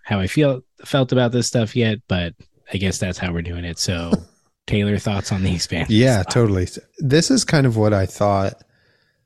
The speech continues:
Speaker 2: the carnival slot in Everfest was going to be, you know, kind of just
Speaker 1: Oh,
Speaker 2: like
Speaker 1: yeah.
Speaker 2: a, "Ooh, spin the, spin the wheel on the slot machine and see what comes out." So I think this is a great,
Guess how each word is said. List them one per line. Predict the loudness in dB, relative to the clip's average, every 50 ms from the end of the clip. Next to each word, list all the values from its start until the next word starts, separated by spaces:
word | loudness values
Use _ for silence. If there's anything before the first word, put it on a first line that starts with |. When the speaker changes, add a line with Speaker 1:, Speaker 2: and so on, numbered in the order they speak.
| _ _ _ _ _ _ _
Speaker 2:
the | -8 -4 -4 -2 -2 -2 -2 -2 -2 -2 -2 -4 -4 -6 -8
carnival | -4 -2 0 2 2 2 4 4 2 2
slot | 2 0 0 0 0 0 -2 -2 -4
in | -6 -6
Everfest | -4 -6 -4 -2 -2 -2 0 0 0 0 0 0 -2
was | -2 -2 0
going | 0 0 2 0 0 -2
to | -2 -2
be, | 0 2 2 2 2 0 0 -2 -4 -2
you | 0 2 2
know, | 4 2 0
kind | 0 -2 0 0 0
of | -2 0
just | -2 -2 0 2 2
Speaker 1:
Oh, |
Speaker 2:
like | 2 2 2
Speaker 1:
yeah. | 0 -2 -4 -6 -8 -12 -18 -20 -20 -20 -20 _ _ 2
Speaker 2:
a, | 4
"Ooh, | 6 6 6 8 8 8 8 8 8 8 8 8 8 8 8 8 6 6 6 4 2
spin | 0 -2 0 0 2 2 4
the, | 2 2 2 2 0 0 -2 -6
spin | -4 -2 -2 0
the | 2 2
wheel | 2 2 2 2
on | 2 0 0
the | -2 -4
slot | -2 -2 0 0 0
machine | -2 -4 -2 -2 0 0 0 0
and | 0 0
see | 0 0 0 0
what | 2 0 0 -2 -2 -6 _ _ _ _ _ -4
comes | -2 -2 0 2
out." | 0 2 2 0 -2 -2 -4
So | -2 -2 0 0 0 -2 -4 -10 -20 -20 -20 -20 -20 -4 -2
I | 0 2
think | 2 2 2
this | 2 0 2
is | 0 0 0
a | 0
great, | -2 -2 -2 0 0 2 0 -2 -4 -8